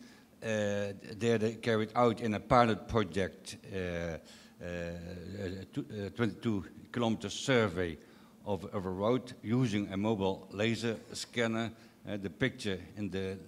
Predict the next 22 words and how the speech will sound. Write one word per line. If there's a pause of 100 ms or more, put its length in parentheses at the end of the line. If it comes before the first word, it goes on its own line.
(160)
uh,
left
upper
part (400)
is, (160)
uh, (500)
the, (100)
is
the
point
cloud, (440)
and
it
is
actually
used. (120)
Uh,
the,
the,
the
aim
was